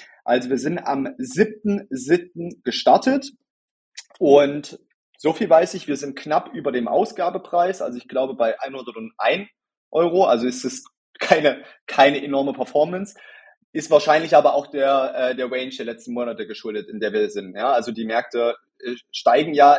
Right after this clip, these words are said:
jetzt nicht rapide und fallen jetzt auch nicht mehr weiter, als es schon ge-, äh, schon gemacht haben. Ich habe, äh, tatsächlich nur eine Drei-Monats-Performance von uns gefunden und die liegt bei zehn Komma zwei fünf Prozent.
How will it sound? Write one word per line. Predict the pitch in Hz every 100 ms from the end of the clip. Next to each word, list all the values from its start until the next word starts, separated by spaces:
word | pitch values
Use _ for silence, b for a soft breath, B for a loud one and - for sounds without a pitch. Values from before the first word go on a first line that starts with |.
| -
jetzt | 131 -
nicht | 151 -
rapide | 123 156 147 151
und | 131 113
fallen | 127 135
jetzt | 160 -
auch | 151
nicht | 147 -
mehr | 127
weiter, | 135 143 123
als | 123
es | - - _ _
schon | - 139 135
ge-, | - -
äh, | 131 123 123
schon | - 147
gemacht | 135 131 131 151
haben. | 143 143 B B B B
Ich | 123
habe, | 180 - - _
äh, | 131 135
tatsächlich | 147 147 160 151
nur | 151
eine | 143
Drei-Monats-Performance | - 135 147 185 226 - 180 - 190 190 190 - -
von | 160
uns | 170 196 -
gefunden | - 175 180 175 185 185 B B B
und | - -
die | 156
liegt | 139 139 -
bei | 127 127 131 135
zehn | - 139 139 147 143
Komma | 131 123 123 127
zwei | - - 113 113 113 -
fünf | 120 113 - _ _
Prozent. | 110 - 95 87